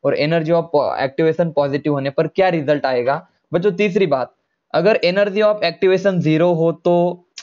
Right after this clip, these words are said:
मजा तो तब आएगा ना सर। energy of activation अगर ज़ीरो हो तो आप बोलोगे, "सर, अगर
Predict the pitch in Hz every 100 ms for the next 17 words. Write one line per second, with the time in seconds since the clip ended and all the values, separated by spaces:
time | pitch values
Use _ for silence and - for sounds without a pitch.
0 | _ _ _ 135 135 143 143 151 175 135
1 | 127 160 185 180 175 143 156 156 175 175
2 | 151 - 156 156 160 147 151 139 135 139
3 | 151 143 139 139 - _ _ - - -
4 | 139 151 139 139 131 135 - 131 165 -
5 | _ _ - 147 170